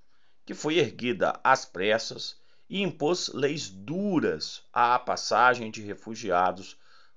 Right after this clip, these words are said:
com sérias atrocidades sendo cometidas contra, principalmente contra pessoas de alta vulnerabilidade, como crianças, por exemplo. Ele reduziu, dessa forma, um,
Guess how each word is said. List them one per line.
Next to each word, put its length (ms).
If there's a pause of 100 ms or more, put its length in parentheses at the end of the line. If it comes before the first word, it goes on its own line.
(220)
com 160
sérias 1200
atrocidades 1040
sendo 400
cometidas 1040
contra, 440 (640)
principalmente 960
contra 480 (580)
pessoas 460
de 140
alta 340
vulnerabilidade, 1000
como 200
crianças, 680
por 220
exemplo. 360 (960)
Ele 140
reduziu, 800
dessa 360
forma, 440
um, 260